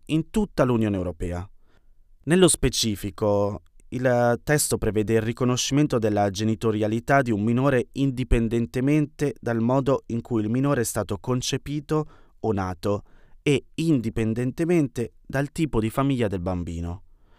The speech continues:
La proposta include quindi il riconoscimento della genitorialità di un bambino con genitori dello stesso sesso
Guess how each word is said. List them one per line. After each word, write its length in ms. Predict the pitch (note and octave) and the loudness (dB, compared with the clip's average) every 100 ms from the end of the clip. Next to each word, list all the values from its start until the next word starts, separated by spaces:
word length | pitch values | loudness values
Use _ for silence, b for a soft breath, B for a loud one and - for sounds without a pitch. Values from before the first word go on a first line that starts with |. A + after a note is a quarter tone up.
| b b b b b | b b b b b
La 120 | D3+ | 0
proposta 720 | D#3 C3 A2 F2+ E2+ - G2+ | 2 2 2 0 0 -2 0
include 440 | G#2 G#2+ C3 G#2+ G2+ | 0 -2 -2 0 -2
quindi 240 | A2 G2 | -2 -2
il 80 | G#2+ | -2
riconoscimento 640 | A2+ B2+ B2+ - B2+ A2 | -2 -2 -2 -2 -2 -2
della 240 | G#2+ A2 A2+ | -2 -2 -2
genitorialità 1000 | A#2 C3+ B2 B2+ B2+ C3 C#3 - D3 C3+ | 0 -2 0 0 0 0 -2 0 -2 -2
di 100 | - | -4
un 100 | A#2+ | -2
bambino 380 | C3 C#3 D3 A#2 | 0 0 0 0
con 160 | A#2 | -2
genitori 400 | A2+ A#2+ B2 C3 | -4 -4 -4 -2
dello 180 | G#2 G#2+ | -2 -2
stesso 340 | A#2+ C#3+ C#3+ E3+ | -4 -4 -4 -4
sesso 440 | E3+ D3+ - B2+ | -2 -2 0 -2